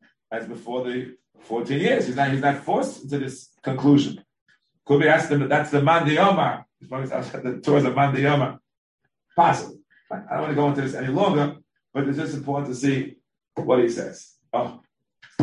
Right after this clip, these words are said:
Now we discussed this at the very end. I, I read the Mishnah Lamelech. I'm not sure if I did.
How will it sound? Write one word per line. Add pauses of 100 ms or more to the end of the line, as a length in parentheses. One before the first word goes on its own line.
(340)
Now
we
discussed
this
at
the
very
end.
I, (400)
I
read
the
Mishnah
Lamelech. (600)
I'm
not
sure
if
I
did.